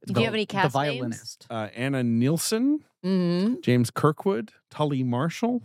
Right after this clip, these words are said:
Speaker 2: Is
Speaker 1: Anna
Speaker 2: it
Speaker 1: Nielsen.
Speaker 2: called
Speaker 1: She was a, a sort of a Greta Garbo ripoff, Swedish star.
Speaker 3: Oh, yeah,
Speaker 1: I
Speaker 3: she
Speaker 1: don't
Speaker 3: was.
Speaker 1: see,
Speaker 3: You're
Speaker 1: this is,
Speaker 3: right.
Speaker 1: this is showing
Speaker 3: See,
Speaker 1: me,
Speaker 3: you
Speaker 1: see,
Speaker 3: know your silent stars
Speaker 2: Yeah.
Speaker 3: better
Speaker 1: well, but
Speaker 3: than
Speaker 1: see, I
Speaker 3: I.
Speaker 1: feel like this is, this is showing me up as somebody who doesn't have a deep enough knowledge of non-comic silent films 'cause I haven't gotten a single one of these.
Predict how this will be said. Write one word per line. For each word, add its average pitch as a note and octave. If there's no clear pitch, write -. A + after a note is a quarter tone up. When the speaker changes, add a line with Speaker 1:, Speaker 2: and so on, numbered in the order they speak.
Speaker 2:
Is E3
Speaker 1:
Anna F#3+
Speaker 2:
it F#3
Speaker 1:
Nielsen. E3+
Speaker 2:
called F#3
Speaker 1:
She G3
was F#3+
a, F#3+
a E3
sort F#3
of D#3+
a D#3+
Greta E3
Garbo E3
ripoff, D3
Swedish D3+
star. D3+
Speaker 3:
Oh, F#2+
yeah, B2
Speaker 1:
I -
Speaker 3:
she F#3
Speaker 1:
don't A#3
Speaker 3:
was. A3+
Speaker 1:
see, B3
Speaker 3:
You're -
Speaker 1:
this -
is, D4
Speaker 3:
right. -
Speaker 1:
this C4+
is C#4+
showing A#3+
Speaker 3:
See, G3
Speaker 1:
me, A3
Speaker 3:
you D4
Speaker 1:
see, D4+
Speaker 3:
know C4+
your B3
silent A3+
stars A#2+
Speaker 2:
Yeah. A2
Speaker 3:
better G#2+
Speaker 1:
well, -
but -
Speaker 3:
than -
Speaker 1:
see, C#4+
I C#4
Speaker 3:
I. -
Speaker 1:
feel A4+
like F#4
this C4+
is, C4
this A3+
is A#3
showing G3+
me G3+
up F#3+
as F#3
somebody F3
who F3
doesn't E3+
have E3
a D#3
deep D#3+
enough D#3
knowledge E3+
of D#3
non-comic D#3+
silent F3+
films -
'cause E3+
I E3+
haven't F3
gotten E3+
a D#3
single F3
one F#3+
of F3+
these. -